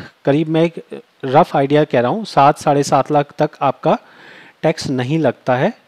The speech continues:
तो आप न्यू टैक्स रिजीम के अंदर ये सुविधा ज़रूर उठा सकते हैं कि आप अपना आईटीआर भर सकते हैं। अब हमने ये, ये समझ लिया भाई हमारा इतना टैक्स कट रहा है। अब जिसका मैं अभी आईटीआर भर रहा हूँ उनका केस सिंपल वाला है,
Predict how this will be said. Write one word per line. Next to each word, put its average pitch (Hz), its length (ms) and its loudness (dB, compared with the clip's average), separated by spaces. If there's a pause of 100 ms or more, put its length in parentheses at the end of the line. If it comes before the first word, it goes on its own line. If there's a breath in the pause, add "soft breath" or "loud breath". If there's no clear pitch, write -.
तो 143 100 -4
आप - 340 -2 (140)
न्यू 160 220 -2
टैक्स 170 280 -2
रिजीम 143 360 -2
के 160 120 -4
अंदर 143 320 0 (540 loud breath)
ये 151 200 2
सुविधा 143 420 -2
ज़रूर 147 360 -2
उठा 127 280 -2
सकते - 340 -6
हैं 170 220 -4 (140)
कि 147 120 -2
आप 131 220 0
अपना 160 320 -4
आईटीआर 151 400 -2
भर 135 200 -2
सकते 120 300 -8
हैं। 113 320 -10
अब 147 160 2
हमने 180 400 2
ये, 175 260 0 (160)
ये 156 180 0
समझ 156 260 -2
लिया 170 180 2
भाई 175 160 4
हमारा 151 260 2
इतना 165 320 -2
टैक्स 160 260 -4
कट 123 200 -2
रहा 120 120 0
है। 113 160 -8 (220)
अब 156 240 -2
जिसका 165 320 -2
मैं 185 140 -2
अभी 165 200 0
आईटीआर 156 340 0
भर 131 140 -2
रहा 123 120 0
हूँ 165 140 -4 (420 loud breath)
उनका 170 220 0
केस 190 200 -2
सिंपल 151 380 -2
वाला 127 220 2
है, 117 220 -2